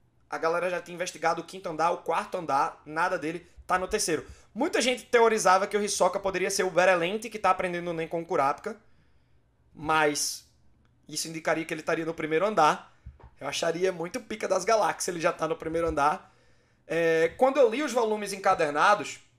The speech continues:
o Berelente, ele não tem coraçãozinho, espadas, né, os naipe de baralho nos balão dele. Isso é uma parada de scan. Acho que por isso que muita gente pensou no Berelente, né?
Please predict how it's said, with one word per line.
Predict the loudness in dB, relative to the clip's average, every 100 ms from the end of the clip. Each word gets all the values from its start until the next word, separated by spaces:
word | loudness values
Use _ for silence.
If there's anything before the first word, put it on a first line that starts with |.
| _ _ _ -20 _ _ _ _ _ _ _ _ _
o | -8 2
Berelente, | 6 6 4 -2 -6 -12 -12 -4
ele | -2
não | 2 0
tem | 2 0 2 -2
coraçãozinho, | 0 2 2 0 -4 -6 -8 -6 -6 -6 -10 _ -12
espadas, | -6 0 2 4 2 0 0
né, | -4
os | -4 2
naipe | 2 2 0
de |
baralho | 4 6 6 2 -4 _ -12
nos | -4
balão | 0 0 0
dele. | -2 -6 -8 -14
Isso | -6
é | -4
uma |
parada | 2 4 4 0
de | -2
scan. | -4 -2 -6 -6 _ _
Acho | -12
que | -10
por | -8
isso | -8
que | -6
muita | -2 -2
gente | -2 -4
pensou | -6 -4 -2
no |
Berelente, | 2 4 4 2 -2 -4
né? | -4